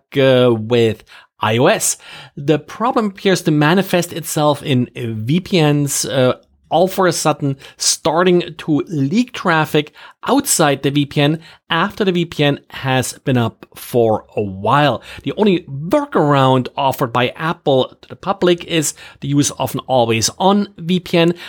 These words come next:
Now, this is a configuration option that you can sort of push to I O S devices if you centrally manage them.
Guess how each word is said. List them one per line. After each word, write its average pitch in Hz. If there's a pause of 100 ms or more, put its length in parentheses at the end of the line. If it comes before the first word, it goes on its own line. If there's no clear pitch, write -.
Now, 185
this 262
is -
a 233
configuration 180
option 165
that 147
you 143
can 139
sort -
of -
push - (160)
to 165
I 151
O 147
S 143
devices 135 (260)
if -
you 135
centrally 123
manage 127
them. 151